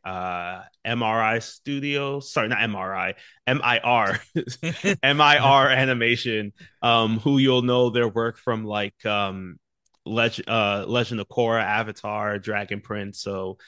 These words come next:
that's why I feel like the animation was just seemed so s-, so smooth.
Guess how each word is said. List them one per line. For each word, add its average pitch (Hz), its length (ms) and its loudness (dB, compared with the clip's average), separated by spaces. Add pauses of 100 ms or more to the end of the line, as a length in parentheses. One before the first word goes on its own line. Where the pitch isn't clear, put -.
(180)
that's 113 240 -2
why 107 280 2
I 98 60 -2
feel 104 220 -6
like 92 160 -6
the 98 140 -4
animation 92 420 -6
was 92 100 -12
just - 180 -12
seemed 95 280 -10
so - 220 -8
s-, - 180 -14 (400)
so 104 160 -6
smooth. 135 500 -2